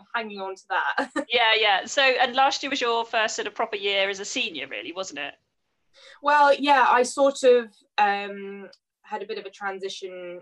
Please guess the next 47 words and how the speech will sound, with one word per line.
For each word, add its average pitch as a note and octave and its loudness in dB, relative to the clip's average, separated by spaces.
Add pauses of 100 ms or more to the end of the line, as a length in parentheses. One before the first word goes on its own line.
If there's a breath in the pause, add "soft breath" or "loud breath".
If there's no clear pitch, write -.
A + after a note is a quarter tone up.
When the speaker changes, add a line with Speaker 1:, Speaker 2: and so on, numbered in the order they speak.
(140)
Speaker 1:
like, E3+ -6
alongside F#3 -2
Young F3 -6
Riders. E3+ -4
Obviously, E3 -4
I D#3 -4
was D#3+ -12
doing G3 -2
all E3+ -2
the E3+ -2
under E3 -8
twenty-one F3+ -4
trials, F#3 -4
but - -2
I D3 -2
was D#3+ -8
also F3 -4
trying E3+ -10
to E3 -6 (400 soft breath)
get F3+ -4
qualifications E3 -6
for E3 -10
Five E3+ 0
Star E3 0
and D#3 -14
step - -12
a D#3+ -8
lot E3 -4
of D#3 -20
horses D#3+ -8
up. E3+ 0
So, E3+ 0 (340 loud breath)
I F3+ 2
mean, F#3 -4
I F#3 -8
have G#3 -4
been E3+ -6
competing E3 -14
in D3+ -18
senior D3+ -10
classes, C#3 -8
you - -10
know, A#2+ -10
since - -14
I C3 -2
was, C3 -4
like, A#2+ -6